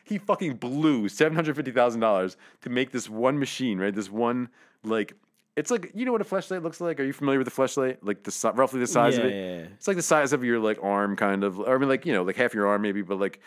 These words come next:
Speaker 1: it's like a tube, you know?
Speaker 2: Right.
Speaker 1: So I saw, I didn't see, like, an actual life-size version of this, but I <laughs> saw a couple photos of it and the descriptors of it, and it's like, uh,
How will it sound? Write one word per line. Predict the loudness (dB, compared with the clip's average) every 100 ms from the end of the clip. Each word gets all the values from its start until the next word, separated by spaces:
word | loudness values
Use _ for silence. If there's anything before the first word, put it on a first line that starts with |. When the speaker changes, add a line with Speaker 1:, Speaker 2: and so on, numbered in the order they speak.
| -20 _
Speaker 1:
it's | -6
like | -6
a | -2
tube, | -2 0 -2
you | -4
know? | -4 -6 -8
Speaker 2:
Right. | -10 -10 -10 _ _ _ _ _
Speaker 1:
So | -8 2 4 4 0 0
I | 2 2
saw, | 2 2
I | 4 4
didn't | 0
see, | -2 -2
like, | 0
an |
actual | 0 -2 -2
life-size | 0 0 0 0 0
version | -2 -4
of | -6
this, | -4 -4 -6 -10 -2
but | 0
I | 2 2
<laughs> | -2 -4
saw | 0 2
a |
couple | 2 -2
photos | -2 0 0 -2
of | -2
it | -4 -6 -16 -20 _ _
and | -4 -4 -4
the | -8
descriptors | -4 -2 0 -2 -2
of | -2
it, | -2 -2
and | -2
it's | -2 -2
like, | -2 -2 -6 -20 _ _ _ _ -4
uh, | -2 0 -2